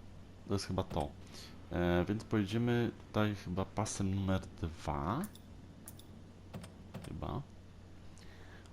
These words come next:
Potem na Raccoon Central.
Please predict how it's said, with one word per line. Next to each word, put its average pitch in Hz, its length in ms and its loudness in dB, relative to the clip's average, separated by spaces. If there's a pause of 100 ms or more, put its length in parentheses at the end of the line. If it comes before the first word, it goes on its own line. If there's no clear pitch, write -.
(160)
Potem 104 460 8
na 90 300 8
Raccoon 92 500 4
Central. 85 760 0